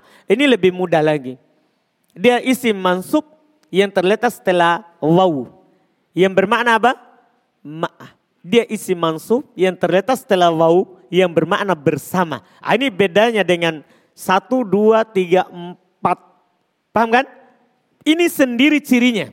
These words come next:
Dia terletak setelah waw yang mana terjemahan wawnya ini apa? Bersama, mansub. Ini mudah,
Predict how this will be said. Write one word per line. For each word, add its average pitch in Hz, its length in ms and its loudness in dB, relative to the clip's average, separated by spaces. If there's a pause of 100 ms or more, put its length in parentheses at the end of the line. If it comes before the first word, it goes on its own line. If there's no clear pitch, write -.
(1000)
Dia 302 400 2
terletak 277 540 2
setelah 233 420 2
waw 202 480 2 (320)
yang 247 260 0
mana 320 220 0
terjemahan 240 640 2
wawnya 254 320 2
ini 294 80 2
apa? 254 300 0 (500)
Bersama, 156 880 -6 (160)
mansub. 277 800 -2 (2000)
Ini 240 240 2
mudah, 185 400 -2